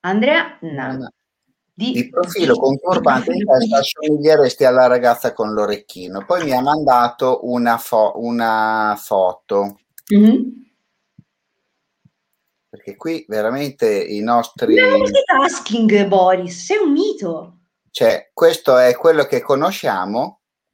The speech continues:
Speaker 1: <laughs>
Speaker 2: E lui
Speaker 1: Adoro.
Speaker 2: Eh, e Boris ha, ha clonato.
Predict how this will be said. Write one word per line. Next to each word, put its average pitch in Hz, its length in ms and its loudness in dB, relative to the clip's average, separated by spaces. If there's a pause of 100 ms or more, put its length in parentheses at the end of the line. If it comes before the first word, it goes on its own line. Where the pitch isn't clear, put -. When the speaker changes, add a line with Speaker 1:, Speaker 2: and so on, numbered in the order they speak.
(220)
Speaker 1:
<laughs> - 540 -8 (340)
Speaker 2:
E 403 60 2
lui 480 320 2 (2500)
Speaker 1:
Adoro. 190 640 -2 (1160)
Speaker 2:
Eh, 117 300 -16 (500)
e 143 40 2
Boris 139 540 2
ha, 101 840 0
ha - 180 -4
clonato. 113 1400 0